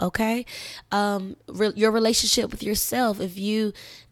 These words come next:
did not like yourself for a long time, but now you're starting to get confident,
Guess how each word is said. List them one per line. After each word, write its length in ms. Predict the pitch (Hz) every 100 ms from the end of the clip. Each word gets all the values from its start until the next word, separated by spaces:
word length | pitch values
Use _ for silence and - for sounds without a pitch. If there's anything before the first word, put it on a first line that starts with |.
| 156
did 200 | 214 220
not 180 | 233
like 240 | 214 240 -
yourself 320 | 233 - 214
for 140 | -
a 60 | 202
long 340 | 196 208 214
time, 320 | 214 220 220 214
but 140 | 190
now 200 | 185 196
you're 160 | 214 214
starting 280 | - 202
to 40 | 190
get 180 | 190 -
confident, 680 | - 247 247 240 247 247